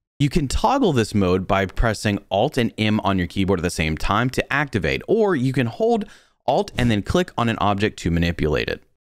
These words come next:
You can leave this mode if you've toggled it on by simply right-clicking. Now, this gives you additional control over your road or pathing design, and what it allows you to do is something similar to what Node Controller did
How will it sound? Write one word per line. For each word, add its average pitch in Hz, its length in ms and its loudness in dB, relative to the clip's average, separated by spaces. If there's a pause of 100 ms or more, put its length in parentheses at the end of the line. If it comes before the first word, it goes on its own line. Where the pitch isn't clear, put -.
You 139 100 0
can 165 180 0
leave 220 200 2
this 139 200 0
mode 110 200 2
if 107 120 -6
you've 98 80 0
toggled 98 340 0
it 92 80 -2
on 127 240 0
by 113 140 0
simply 95 320 0
right-clicking. 80 680 -2 (280)
Now, 202 80 2
this 202 200 0
gives 233 240 -2
you 233 140 4
additional 151 460 0
control 123 500 0
over 110 320 2
your 104 160 2
road 101 240 2
or 98 60 2
pathing 98 400 0
design, 139 460 0 (300)
and 160 140 2
what 202 140 2
it 233 100 0
allows 170 400 0
you 180 60 -4
to 170 120 -6
do 170 200 2
is 151 100 0
something 220 320 0
similar 160 440 0
to 160 180 0
what 131 360 2
Node 123 300 2
Controller 107 480 2
did 90 340 0